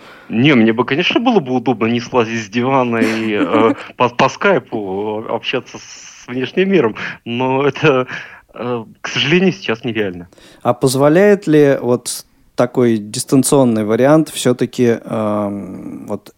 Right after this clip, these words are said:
Speaker 3: решить проблему, э, ну, так же быстро, например, как если при личной встрече? Или, может быть, это как раз и есть тот, э, самый вариант, когда быстрее можно решить, чем при личной встрече, например?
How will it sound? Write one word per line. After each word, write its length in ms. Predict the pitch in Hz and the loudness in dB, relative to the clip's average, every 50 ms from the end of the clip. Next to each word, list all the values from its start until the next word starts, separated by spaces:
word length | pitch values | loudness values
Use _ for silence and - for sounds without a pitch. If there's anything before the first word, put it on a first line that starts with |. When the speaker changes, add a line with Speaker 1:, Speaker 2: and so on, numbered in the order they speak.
| _ - | _ -6
Speaker 3:
решить 520 | - 120 123 120 - - - 139 120 - - | -2 0 0 0 0 0 0 0 0 0 0
проблему, 760 | - 123 117 110 123 127 139 151 147 143 135 127 120 117 - - - - - - - - - - - - _ _ _ - | 0 2 2 2 2 4 4 6 6 6 6 4 2 0 -6 -14 -20 -20 -20 -20 -20 -20 -20 -20 -20 -20 _ _ _ -10
э, 220 | - - 107 104 104 | -8 -6 -4 -4 0
ну, 140 | 113 123 117 | 0 0 0
так 280 | - - 151 147 135 131 | 2 2 2 2 2 2
же 160 | 120 120 117 | -2 -4 -2
быстро, 460 | 113 127 143 147 147 - - 120 117 | 0 0 0 0 -2 -4 -4 -4 -2
например, 540 | 113 107 101 - 113 113 110 107 107 104 104 | -2 -2 -2 -4 -4 -2 -2 -2 -2 -4 -4
как 280 | - - 107 104 - | -4 -6 -6 -4 -4
если 240 | 117 107 - - 117 | -6 -6 -6 -6 -8
при 180 | 107 - 113 120 | -6 -4 -4 -2
личной 360 | 113 113 107 - - 104 101 | -2 -2 -4 -4 -6 -8 -8
встрече? 420 | - - - 101 101 95 - - | -8 -8 -8 -8 -8 -8 -10 -12
Или, 460 | - - - 127 139 156 160 156 151 127 - | -10 -2 0 2 4 6 6 6 6 4 0
может 420 | - 123 117 - 131 131 139 135 135 | -4 -6 -2 0 2 4 4 4 2
быть, 160 | 135 127 - | 0 2 2
это 180 | 139 131 139 | 0 0 2
как 220 | 131 - 143 135 - | 2 0 0 2 4
раз 260 | 147 139 135 - - - | 2 2 2 2 -2 0
и 80 | 156 | 2
есть 480 | 147 135 127 131 131 131 117 - - - | 2 2 4 4 4 4 4 2 -2 -4
тот, 280 | - 107 101 - - - - | -4 -4 -4 -6 -10 -10 -8
э, 100 | - 104 | -8 -8
самый 340 | - - 123 113 110 107 107 | -4 -2 -2 0 0 -2 -2
вариант, 320 | 110 110 123 139 147 139 | 0 2 2 2 2 2
когда 320 | - - 113 104 107 117 110 | 0 -4 -4 -2 -2 -2 0
быстрее 480 | 107 127 - - - 139 131 123 117 | 0 -2 -2 0 2 4 4 4 4
можно 340 | 110 110 107 104 98 101 104 | 2 0 -2 -4 -4 -6 -8
решить, 540 | 104 - 104 95 - - 104 101 - - - _ _ _ _ _ _ _ _ _ _ _ _ _ _ _ | -6 -6 -6 -8 -8 -8 -10 -12 -14 -18 -20 _ _ _ _ _ _ _ _ _ _ _ _ _ _ _
чем 220 | - - 113 104 | -6 -4 -4 -2
при 120 | - 113 117 | -2 -2 0
личной 380 | 113 113 110 - - - 101 98 | 0 0 0 -2 -4 -6 -8 -8
встрече, 480 | - - - - - - - - - - | -8 -10 -10 -8 -8 -10 -10 -10 -12 -12
например? 460 | - - - - - - - - | -12 -12 -12 -12 -10 -10 -12 -14